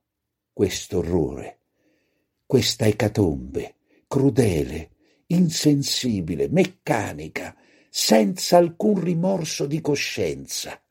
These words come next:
senza la più piccola riflessione che invece si concede generosamente a raffinate filosofie e teologie.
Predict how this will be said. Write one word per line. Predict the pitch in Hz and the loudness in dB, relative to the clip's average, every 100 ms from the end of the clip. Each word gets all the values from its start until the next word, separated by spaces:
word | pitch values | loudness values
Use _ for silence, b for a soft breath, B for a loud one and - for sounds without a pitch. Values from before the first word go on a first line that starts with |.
| B B B | B B B
senza | - - 240 240 220 - 190 | 0 6 8 6 4 6 8
la | 185 | 8
più | 185 214 214 _ | 6 0 0 _
piccola | - 254 - - 123 117 | 2 2 2 -8 -4 -2
riflessione | 127 120 147 139 - 220 220 175 151 B B | -4 -2 -2 -2 4 8 8 6 -2 B B
che | 214 | 6
invece | 226 220 254 240 196 | 6 6 6 6 6
si | - 214 | 4 4
concede | - 202 185 208 165 165 | 6 4 6 6 6 2
generosamente | 147 214 208 196 185 190 190 190 143 113 113 117 107 B | 6 6 8 6 4 4 2 2 2 0 -4 -6 -6 B
a | 160 | 2
raffinate | 156 165 160 170 175 170 170 | 6 4 4 2 4 4 2
filosofie | 165 165 160 123 156 185 175 151 113 B B | 2 2 4 4 4 2 0 2 2 B B
e | 185 160 | 6 8
teologie. | 170 165 165 131 165 165 123 - - | 6 8 6 4 0 -2 -4 -8 -18